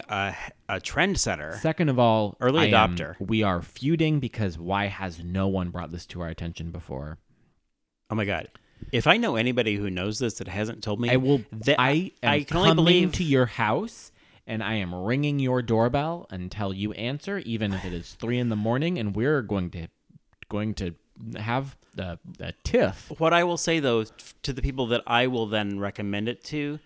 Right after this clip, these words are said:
Speaker 1: maybe someone knew about it and thought I couldn't handle it.
Speaker 2: Maybe. That is maybe
Speaker 1: <laughs>
Speaker 2: true.
Speaker 1: 'Cause it's a lot.
Speaker 2: This, so, okay. This is by an artist named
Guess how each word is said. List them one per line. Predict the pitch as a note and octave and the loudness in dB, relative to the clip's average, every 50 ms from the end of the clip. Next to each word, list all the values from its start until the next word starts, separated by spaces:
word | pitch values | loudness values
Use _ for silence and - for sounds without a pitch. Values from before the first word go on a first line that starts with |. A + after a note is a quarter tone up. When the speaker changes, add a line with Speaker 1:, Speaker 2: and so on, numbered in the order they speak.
| _ _ - - _ _ _ _ _ _ _ _ | _ _ -20 -20 _ _ _ _ _ _ _ _
Speaker 1:
maybe | D3 C#3+ D3+ D#3+ G3 G#3+ | 2 2 2 2 0 -2
someone | G3+ - F#3+ E3+ D#3+ D#3 C3+ B2+ | -2 -2 -2 0 2 2 2 2
knew | B2 B2 | 2 2
about | A#2 G2+ G#2 G2 F#2+ | 2 0 0 -2 -4
it | G2 - | -6 -8
and | G2 G2+ F2 F2 | -8 -10 -10 -8
thought | - G#2 G#2 G#2 | -4 -4 -2 -2
I | F#2+ F#2 | -2 -4
couldn't | F2+ - - - F#2+ F#2+ F2 - | -6 -10 -12 -10 -10 -10 -10 -10
handle | - F2 F2+ F2 F2 E2 D2+ D2+ D#2 | -12 -12 -10 -10 -10 -10 -10 -12 -14
it. | - - - - | -14 -14 -6 0
Speaker 2:
Maybe. | - A#2 A2 G2 E2+ - - - - - - | 4 4 6 6 4 2 2 0 0 2 4
That | B2+ C#3 D3 D3 | 6 6 6 6
is | D#3 E3 E3 B2 | 4 4 4 4
maybe | C#3 C#3 C3+ C3 A#2 A#2+ | 4 4 4 4 4 2
Speaker 1:
<laughs> | A2+ | 0
Speaker 2:
true. | - - G2+ E2+ D2 C#2+ F#2 - - - - - - | 0 0 -2 -2 -2 -4 -8 -10 -10 -12 -12 -8 -4
Speaker 1:
'Cause | - D#3 D3 | -2 0 0
it's | F#3+ G3 - | 0 2 2
a | A#3 | 2
lot. | G3 D3 C3 A#2 F#2+ - - _ _ - - | 2 2 2 0 0 -2 -8 _ _ -12 0
Speaker 2:
This, | G2+ A#2+ A#2 - - - | 2 4 4 2 -2 -4
so, | - - A#2+ A#2 A2+ G#2+ - | 2 4 6 6 6 4 2
okay. | A2 - - - - _ - - - _ _ _ _ | -4 -6 -8 -10 -14 _ -20 -20 -20 _ _ _ _
This | - G#2 C3 E3+ F#3+ - - | 0 2 2 2 2 0 -2
is | - F2+ D#2 C2+ B1 C2 C2 - - - - _ _ _ _ _ _ _ _ _ _ _ _ _ _ _ - _ - | -4 -4 -4 -4 -4 -6 -8 -10 -14 -16 -20 _ _ _ _ _ _ _ _ _ _ _ _ _ _ _ -20 _ -10
by | G2+ F#2+ G2+ G2+ | -4 -2 0 2
an | G2 F#2+ F#2 F#2 - - | 2 2 0 -2 -2 0
artist | A#2+ C3+ C#3+ D#3 E3 F3 D#3 - - - | 0 2 2 2 0 0 -2 -6 -8 -6
named | G2 F#2+ F2+ E2+ E2+ E2 D#2+ E2 E2 E2+ - | -4 -4 -4 -4 -6 -6 -8 -8 -10 -12 -14